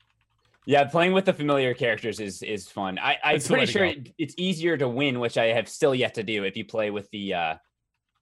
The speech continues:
Speaker 1: uh, what is it called? The Heroes? Uh, the one where you play with, like, familiar characters, I think is what it's called. You can,
Speaker 2: Yeah.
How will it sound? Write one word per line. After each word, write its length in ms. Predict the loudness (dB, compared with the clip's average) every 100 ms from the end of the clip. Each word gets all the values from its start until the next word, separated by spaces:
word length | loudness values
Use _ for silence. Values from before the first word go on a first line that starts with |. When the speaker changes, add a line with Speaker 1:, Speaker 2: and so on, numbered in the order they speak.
| _ -2
Speaker 1:
uh, 220 | -2 0
what 160 | 0 -2
is 100 | -4
it 140 | -4
called? 360 | 0 0 0 -2
The 300 | 0 -2 -2
Heroes? 1200 | 2 6 8 8 8 8 4 -2 -8 -12 -14 -18 _ _ _ _ 0
Uh, 440 | 4 4 4 0
the 100 | 0
one 200 | 2 4
where 80 | 2
you 160 | 2 -2
play 240 | 2 2
with, 160 | 2 2
like, 220 | -2 0
familiar 480 | 0 4 6 6 2
characters, 560 | 2 0 0 -4 -4
I 60 | -4
think 200 | -4 -8
is 140 | -8
what 80 | -6
it's 80 | -6
called. 340 | 0 0 0 -4 _ _
You 100 | -2
can, 80 |
Speaker 2:
Yeah. 80 | 2